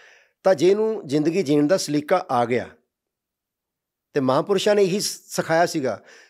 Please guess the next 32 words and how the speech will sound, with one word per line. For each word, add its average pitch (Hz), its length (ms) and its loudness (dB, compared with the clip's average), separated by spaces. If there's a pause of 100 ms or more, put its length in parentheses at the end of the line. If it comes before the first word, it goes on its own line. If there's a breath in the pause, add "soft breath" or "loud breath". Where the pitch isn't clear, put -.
ਸ਼੍ਰੀ 170 300 2
ਗੁਰੂ 196 160 0
ਰਵਿਦਾਸ 175 440 0
ਜੀ 202 120 -4
ਮਹਾਰਾਜ 185 300 2
ਜੀ 190 80 -4
ਨੇ 202 120 4
ਵੀ 202 120 -2
ਇਸੇ 185 400 0
ਚੀਜ਼ 214 200 -4
ਦਾ 196 60 4
ਹੀ 190 40 4
ਡੰਕਾ 151 300 0
ਵਜਾਇਆ 117 280 -4
ਸੀਗਾ। 101 260 -16 (1300)
ਉਹਨਾਂ 147 140 2
ਨੂੰ 160 80 2
ਹੀਰੇ 147 240 0
ਪਸੰਦ 170 300 -2
ਨਹੀਂ 202 140 0
ਸੀ 208 160 0
ਆਏ। 123 240 0 (420 soft breath)
ਕਹਿੰਦੇ, 180 180 2
"ਮੈਂ 185 140 2
ਜੁੱਤੀਆਂ 151 320 0
ਗੰਢ 180 200 0
ਕੇ 190 100 0
ਜਿਹੜਾ 156 140 -2
ਪੇਸ਼ਾ 151 320 -4
ਕਰ 131 180 -2
ਰਿਹਾ 143 180 2
ਨਾ, 180 200 -2